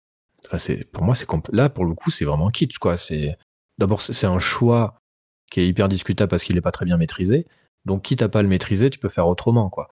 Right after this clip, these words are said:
Donc, il y a eu, il y a eu des choix un peu têtus. Parce que tu le vois à l'image que c'est pas beau, tu vois à l'image que c'est,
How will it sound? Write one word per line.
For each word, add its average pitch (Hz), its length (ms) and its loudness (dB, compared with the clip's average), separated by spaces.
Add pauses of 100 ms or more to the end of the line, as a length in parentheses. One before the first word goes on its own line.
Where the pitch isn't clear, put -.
(220)
Donc, 87 240 -6
il 101 40 2
y 92 60 4
a - 20 2
eu, 92 60 2
il 110 80 -4
y 101 60 4
a 95 40 6
eu 98 60 4
des 95 140 2
choix 123 320 2
un 107 80 2
peu 95 160 -2
têtus. - 580 -2 (380)
Parce 92 120 -2
que - 80 -2
tu - 140 -2
le 98 60 2
vois 135 160 4
à - 20 4
l'image 101 320 2
que 92 100 -6
c'est - 160 -6
pas 85 140 -2
beau, 107 280 4
tu - 140 -8
vois 92 120 -2
à - 20 0
l'image 87 260 -2
que - 100 -14
c'est, 85 220 -4